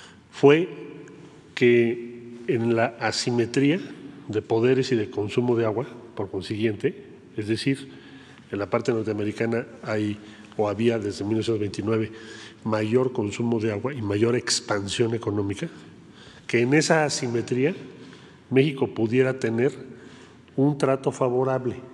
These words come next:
Entonces, imagínate, de mil novecientos veintinueve a mil novecientos cuarenta y cuatro fue la negociación.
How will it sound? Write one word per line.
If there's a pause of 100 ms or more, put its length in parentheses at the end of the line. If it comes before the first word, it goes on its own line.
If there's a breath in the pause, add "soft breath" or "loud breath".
(680 loud breath)
Entonces,
imagínate,
de
mil
novecientos
veintinueve (580 loud breath)
a
mil
novecientos
cuarenta
y
cuatro
fue
la
negociación.